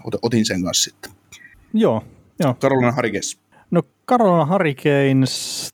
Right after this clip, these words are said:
Speaker 2: tota, mulla on semmoinen muistikuva, että me oletettiin molemmat silloin alun perin, että, että Dougie Hamilton olisi ehkä tehnyt jatkosopimuksen, tai että se oli ainakin meillä suojattuna. Ja no okei, se ei ollut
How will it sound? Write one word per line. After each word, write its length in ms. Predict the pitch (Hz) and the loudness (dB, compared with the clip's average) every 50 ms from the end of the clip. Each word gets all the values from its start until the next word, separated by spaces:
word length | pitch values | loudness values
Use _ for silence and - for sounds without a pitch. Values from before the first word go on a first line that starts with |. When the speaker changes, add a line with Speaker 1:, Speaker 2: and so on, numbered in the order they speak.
| _ - | _ -2
Speaker 2:
tota, 600 | 143 131 123 _ - - 139 131 131 127 123 123 120 - _ _ _ _ _ - | -2 -2 -2 _ -4 -2 0 0 2 2 0 -2 -4 -8 _ _ _ _ _ -20
mulla 320 | 170 143 139 156 185 185 | -18 -8 -2 0 0 0
on 40 | 160 | 2
semmoinen 300 | - 170 160 156 139 135 | 2 0 0 2 2 2
muistikuva, 680 | 143 147 143 131 - 131 - - - 110 120 110 110 | 2 2 2 0 -2 -6 -6 -4 -2 0 0 0 0
että 240 | 104 - _ - 123 | -2 -4 _ -4 -2
me 120 | 110 110 | 0 0
oletettiin 920 | 113 120 123 123 120 113 107 _ _ _ _ _ - - 117 110 110 107 113 113 113 113 113 117 117 113 | 0 2 2 2 2 0 -2 _ _ _ _ _ -6 -4 -2 -2 -2 -2 -2 0 0 0 0 0 0 2
molemmat 440 | 120 127 151 156 139 123 113 110 | 2 2 2 2 2 0 0 -2
silloin 260 | - - 110 107 113 131 | -4 -4 -2 -2 -2 0
alun 300 | 131 127 131 120 113 110 | 0 0 0 0 -2 -2
perin, 380 | - - - 104 101 101 104 | -2 -2 -2 -2 -2 -6 -6
että, 460 | 123 107 _ _ - 113 110 107 107 - 349 302 277 262 202 180 117 - - - - 139 | -8 -10 _ _ -6 -4 -4 -4 -6 -10 -16 -14 -10 -10 -10 -12 -12 -16 -18 -12 -8 -8
että 160 | 117 - - | -8 -2 -2
Dougie 200 | 131 123 - 131 | -2 0 0 -2
Hamilton 460 | 117 127 117 113 113 113 _ - 110 113 | -2 -2 -2 -4 -4 -6 _ -2 0 0
olisi 140 | 110 110 | 0 0
ehkä 160 | 107 101 - 127 | -2 -4 -4 -2
tehnyt 240 | 117 113 117 117 | 0 0 0 2
jatkosopimuksen, 1080 | 123 120 113 _ - 107 - - 104 - - 110 107 110 117 - - - 120 120 123 - - _ | 0 0 -2 _ -4 -6 -2 -2 -6 -6 -6 -10 -8 -8 -8 -8 -6 -6 -6 -6 -6 -8 -12 _
tai 100 | - 120 | -2 -2
että 80 | 104 - | 0 0
se 60 | - | 0
oli 60 | 120 | 0
ainakin 240 | 117 117 117 117 113 | 0 0 0 0 2
meillä 200 | 113 117 117 113 | 2 2 2 0
suojattuna. 800 | 104 - - 123 113 107 104 107 - _ _ - 117 107 104 101 - - _ _ _ _ _ _ - | -2 -2 -2 0 0 0 0 -2 -6 _ _ -4 -2 0 0 -2 -4 -8 _ _ _ _ _ _ -10
Ja 520 | 120 110 107 107 107 104 104 101 113 - 170 170 | -6 -2 2 2 4 4 2 2 -2 -4 -4 -2
no 100 | 143 127 | -2 -2
okei, 280 | 131 - 143 127 123 | 0 0 -2 -2 -2
se 180 | 104 - 139 127 | -2 0 0 2
ei 140 | 123 123 120 | 2 2 2
ollut 200 | 120 123 - | 0 -2 -4